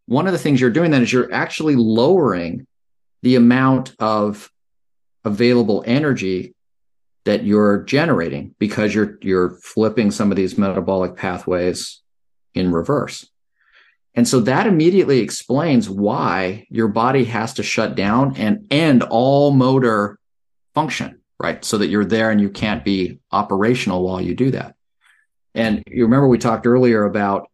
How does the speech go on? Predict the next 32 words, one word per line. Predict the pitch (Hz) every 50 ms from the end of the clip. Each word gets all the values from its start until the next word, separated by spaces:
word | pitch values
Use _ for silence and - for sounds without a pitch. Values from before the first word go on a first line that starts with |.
| _ _ _ _ -
you | -
know, | 113 110
in | 110 104
dementias, | 104 92 101 113 117 117 - 107 95
this, | 95 101 98 - -
this | - 104 - - -
notion | 113 110 113 113 - - 104
of | 101 -
having | - 113 113 113 117
to | 104 101
keep | - - 120 113 -
enough | 107 101 101 101 101 101 - - _ -
energy | - 110 120 127 123 117 - 104 98 98
in | 98 92 90
your | 87 90
brain | 82 - 110 113 113 110 104
to | 90
keep | - - - 95 -
it | 82 85
alive. | 87 90 101 104 87 85 - -
And | 123
just, | 127 170 170 -
oh, | 175 151 135
just | 135 170 - 160
a |
basic | 123 123 143 147 139 127 -
fact | - - 120 123 127 120 - -
that, | 98 90 85 - - - -
that | 92 87 80 _ - 82 - - _ _ _ _ _ _ _ _ -
around | 104 98 104 113 131 143 135
this | 110 98 95 87 95 101 - - _ _ _ _ _ _ _ _ _ _ _ -
is | 117 117 117 110 107 104 - -